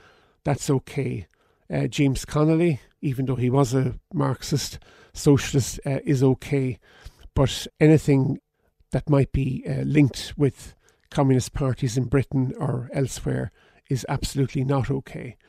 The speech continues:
And they use that language to depict the leadership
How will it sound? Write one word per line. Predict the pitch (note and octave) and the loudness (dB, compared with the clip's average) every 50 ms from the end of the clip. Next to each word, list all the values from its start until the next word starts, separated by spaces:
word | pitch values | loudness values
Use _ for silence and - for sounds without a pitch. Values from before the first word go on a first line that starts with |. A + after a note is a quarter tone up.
| _ _ - | _ _ -8
And | - C3 A2+ | -6 -2 0
they | C#3 C3+ | 2 4
use | C3+ D3 D#3+ E3 D3+ A#2+ | 4 4 6 4 4 4
that | - C#3+ B2+ - - | 2 0 0 0 -2
language | C3+ C3+ C3 C3 B2 A#2+ C3 B2+ A#2+ - - - - _ _ _ _ _ _ | -2 0 0 0 -2 -2 -4 -6 -6 -8 -12 -14 -14 _ _ _ _ _ _
to | - - - C3+ C3 B2+ B2+ C3 C#3+ E3+ _ | -6 -2 0 2 2 2 0 -2 -4 -8 _
depict | - D3 - - - D3+ - _ - - - - - _ _ - _ _ _ _ _ _ - | -6 -4 0 2 2 2 2 _ -10 -16 -16 -16 -18 _ _ -20 _ _ _ _ _ _ -4
the | C#3+ C3+ C3 C3+ | -4 -2 -2 0
leadership | B2 C3+ C#3+ C#3 B2 A#2+ - - C#3 - | 4 4 4 4 4 2 -2 -2 -4 -4